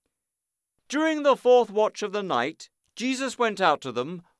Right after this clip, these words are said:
walking on the lake. When the disciples saw him walking on the lake, they were terrified.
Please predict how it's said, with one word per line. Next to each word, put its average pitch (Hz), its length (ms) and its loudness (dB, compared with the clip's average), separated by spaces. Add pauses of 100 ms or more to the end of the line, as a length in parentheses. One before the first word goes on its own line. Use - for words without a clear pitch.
(100)
walking 240 360 2
on 226 140 0
the 214 100 2
lake. 190 440 -2 (680)
When 262 180 2
the 226 80 0
disciples 170 640 -2
saw 214 220 2
him 151 240 -4
walking 180 360 2
on 160 140 -4
the 143 80 -4
lake, 180 400 -2 (220)
they 226 100 2
were 262 140 2
terrified. 180 800 2